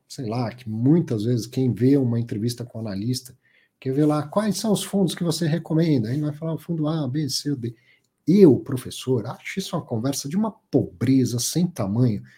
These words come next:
até porque ela tem data, né? Daqui três, quatro meses você assiste,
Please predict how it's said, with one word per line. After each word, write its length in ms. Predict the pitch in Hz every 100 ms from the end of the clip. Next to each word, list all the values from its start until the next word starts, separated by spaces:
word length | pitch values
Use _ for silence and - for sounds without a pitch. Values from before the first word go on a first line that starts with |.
| _ -
até 180 | - 202
porque 200 | 190 180
ela 120 | 170
tem 280 | - 180 160
data, 440 | 147 156 123 107
né? 140 | 123 127
Daqui 300 | 123 - -
três, 340 | - 151 156
quatro 260 | 151 151 135
meses 260 | 143 151
você 80 | 160
assiste, 540 | 147 - 156 147 -